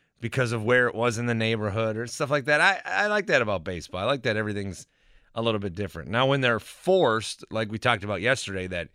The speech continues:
the Astros built a hill in center field and then stuck a flagpole in the middle, which made no sense, but baseball allowed that for, like,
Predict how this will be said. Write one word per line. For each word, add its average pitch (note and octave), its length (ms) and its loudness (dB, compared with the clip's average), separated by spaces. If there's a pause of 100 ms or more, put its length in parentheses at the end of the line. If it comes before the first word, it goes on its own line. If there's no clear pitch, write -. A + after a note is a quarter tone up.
(520)
the A2+ 400 -4 (180)
Astros A#2+ 600 2 (220)
built F3+ 340 6
a C#3 140 6
hill C#3+ 500 2 (580)
in C3+ 140 0
center C#3+ 340 2
field C#3+ 360 2
and C#3+ 100 0
then F3 140 2
stuck - 260 0
a B2 80 6
flagpole D3 720 0
in F2+ 80 -4
the F2+ 80 -8
middle, E2 400 -8 (600)
which - 400 -2 (1040)
made C#3+ 280 2
no D3+ 180 4
sense, F2+ 420 -2
but F#2 240 -6 (640)
baseball B2 460 2
allowed A2+ 260 0
that F2+ 220 -6
for, G2+ 120 -8
like, F#2 320 -6